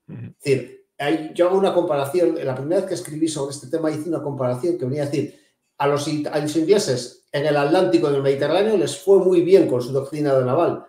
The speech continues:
Speaker 2: porque enfrente no había un adversario. Es decir, ni alemanes ni italianos tenían portaaviones. Entonces eran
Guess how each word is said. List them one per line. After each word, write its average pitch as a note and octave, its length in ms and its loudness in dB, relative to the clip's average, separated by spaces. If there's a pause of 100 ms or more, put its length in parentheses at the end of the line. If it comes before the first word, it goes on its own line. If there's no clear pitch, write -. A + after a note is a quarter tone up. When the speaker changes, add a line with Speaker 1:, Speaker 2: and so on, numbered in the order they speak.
(420)
Speaker 2:
porque G#2 200 -14
enfrente C#3 380 -2
no E3 100 6
había E3+ 220 6
un B2+ 120 4
adversario. A2+ 640 -6 (720)
Es - 60 -10
decir, - 260 -2
ni D#3 140 4
alemanes C#3 500 0
ni D3 60 -2
italianos D3+ 440 2
tenían D3+ 340 0
portaaviones. B2+ 760 -4 (560)
Entonces D#3 400 -2
eran F3+ 340 0